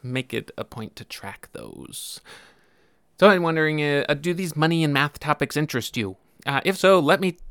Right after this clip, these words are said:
know. I can talk more about money and math in future episodes. But for now, you've had a peek into the world where everything left is right. And if it feels right,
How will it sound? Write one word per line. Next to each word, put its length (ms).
know. 420
I 80
can 160
talk 240
more 200
about 240
money 260
and 120
math 380
in 400
future 280
episodes. 580
But 180
for 120
now, 160
you've 300
had 200
a 60
peek 340
into 180
the 100
world 360
where 160
everything 440
left 360
is 200
right. 300
And 160
if 140
it 80
feels 280
right, 280